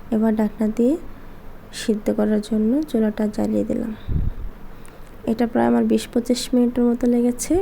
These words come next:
ভাপিয়ে। ঢাকনাটা খোলার সাথে সাথে এতটা সুঘ্রাণ বেরিয়েছিল, মনে হয় এখনই খেয়ে ফেলি। বাসার সবাই তো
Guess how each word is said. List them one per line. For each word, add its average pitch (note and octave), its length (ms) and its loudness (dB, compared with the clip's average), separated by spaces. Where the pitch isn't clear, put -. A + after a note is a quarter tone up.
ভাপিয়ে। A3+ 420 2
ঢাকনাটা A3+ 500 2
খোলার A#3 380 2
সাথে A3 240 -2
সাথে - 280 -2
এতটা A#3 420 -2
সুঘ্রাণ A3 500 2
বেরিয়েছিল, G#3+ 540 2
মনে G#3 240 2
হয় G#3+ 240 0
এখনই A#3 400 4
খেয়ে G#3+ 240 2
ফেলি। G#3+ 240 -2
বাসার A3 340 2
সবাই A#3+ 280 2
তো A#3+ 100 -2